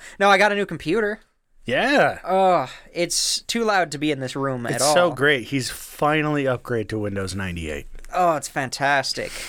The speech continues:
Speaker 1: It's sixteen bits.
Speaker 2: Yeah.
Speaker 1: How can they put more than eight bits
Speaker 2: This
Speaker 1: in a
Speaker 2: is, <laughs>
Speaker 1: computer?
Speaker 2: this is the first time that A J has been able to play that sweet pinball game.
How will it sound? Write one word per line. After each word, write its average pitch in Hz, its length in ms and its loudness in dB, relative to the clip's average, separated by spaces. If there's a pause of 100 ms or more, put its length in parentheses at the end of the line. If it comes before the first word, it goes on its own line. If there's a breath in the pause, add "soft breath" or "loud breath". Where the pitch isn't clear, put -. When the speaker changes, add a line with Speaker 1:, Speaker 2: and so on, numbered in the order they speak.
(200 loud breath)
Speaker 1:
It's 170 240 -2 (140 soft breath)
sixteen 202 960 0
bits. - 600 0 (380)
Speaker 2:
Yeah. - 80 0
Speaker 1:
How 262 100 6
can 285 180 4
they 294 100 6
put 277 180 4
more 262 160 8
than 277 140 4
eight 233 240 0
bits 247 220 6
Speaker 2:
This - 20 2
Speaker 1:
in 269 60 4
a 269 40 6
Speaker 2:
is, - 60 0
<laughs> - 0 -
Speaker 1:
computer? 262 480 4
Speaker 2:
this - 220 0
is 160 120 -4
the 160 140 0
first - 480 0
time 110 460 -2 (380 loud breath)
that 131 200 0
A 127 160 0
J 123 240 0
has 117 140 -2
been 113 160 -2
able 113 240 -2
to 107 60 -6
play 101 520 -4 (760)
that 104 200 -4 (360)
sweet - 640 -2
pinball 104 540 -6
game. 82 380 -12